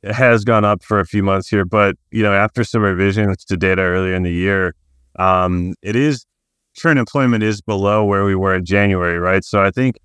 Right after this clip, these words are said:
um, more than anything, it's probably more of a plateau than it is to say trucking employment continues to grow. You obviously also have the owner-operated capacity that had not been included in those numbers that,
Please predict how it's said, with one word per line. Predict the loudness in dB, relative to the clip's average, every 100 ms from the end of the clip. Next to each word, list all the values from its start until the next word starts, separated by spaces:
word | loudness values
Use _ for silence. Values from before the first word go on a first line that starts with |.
| _ _ _ 0
um, | 2 2 -2 -4
more | -2 0
than | 2 2
anything, | 2 0 2 2
it's | 0
probably | -4 -2 2 2 0 0 0 0
more | 0 0
of | 0
a | -4
plateau | -2 0 0 0 -2 0
than | 0 0
it | 0
is | 0 0 -2 -4
to | -8 -6
say | -2 0 0
trucking | 0 -2 0
employment | -4 -2 -2 -2 -2
continues | -4 -2 -4 -4
to | -8
grow. | -4 0 0 -2 -8 _ _ _ -2
You | 2
obviously | 4 4 0 0 2
also | 2 2 0
have | 2 0 0
the | 0
owner-operated | -2 0 0 0 -4 -4
capacity | -4 0 0 0 -2
that | -2 0
had | -2 -4 -10 _ _ _
not | -2 2 2 0
been | 0 0
included | 0 -2 -4 0 0
in | 0 -2
those | -2 -2
numbers | -4 -2 -4 -2
that, | 0 -2